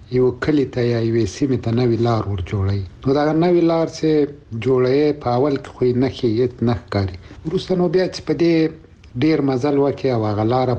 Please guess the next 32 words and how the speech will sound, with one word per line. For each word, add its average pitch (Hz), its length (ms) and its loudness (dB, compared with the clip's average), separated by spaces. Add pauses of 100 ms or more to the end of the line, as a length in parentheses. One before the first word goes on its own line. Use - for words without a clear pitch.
پوټی 123 320 0
سي، 117 220 -4
بیا 120 160 0
نو 131 140 2
له 139 140 2
ډېر 160 220 2 (140)
لرې 143 220 0
ښکاري، 123 380 -2 (260)
وایي 110 140 -2
دا 120 200 0
لاره 104 360 0
ده. 98 160 -2 (380)
شاعري 160 440 2
هم 160 260 -2 (200)
همداسې 123 580 0
ده 113 160 -2 (140)
چې - 140 -6 (540)
عمر 139 280 2
تیر 135 280 0
سي، 127 360 -2 (140)
سړی 120 260 0 (140)
تجربې 113 460 0
وکړي، 120 400 0 (480)
نو 107 140 0
بیا 135 200 0
یې 135 480 0
ځینو 151 220 2
باریکیو 143 640 0
ته 131 120 -6
پام 120 260 -2
کیږي 110 500 -2
او 95 100 0